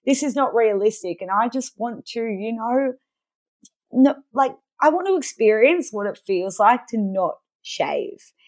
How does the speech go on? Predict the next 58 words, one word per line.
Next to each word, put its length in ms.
And 120
I 100
just 300
did 160
that. 280
That's 220
all 300
I 100
did 260
to 60
start 360
with. 200
I 140
was 160
like, 240
I 80
was, 140
like, 160
watching 360
my 260
un-, 240
underarm 580
hairs 400
grow, 300
and 140
I 40
was 120
like, 120
"Oh, 240
they're 120
getting 160
so 160
long. 440
I 120
could, 120
like, 160
stroke 480
them 160
now." 320
<laughs> 80
It 120
was 240
kind 180
of 60
exciting. 720
And 100
I 140
was 120
like, 140
"Oh 80
my 100
God, 160
I've 160
never 160
gone 220
this 160
long 180
without 280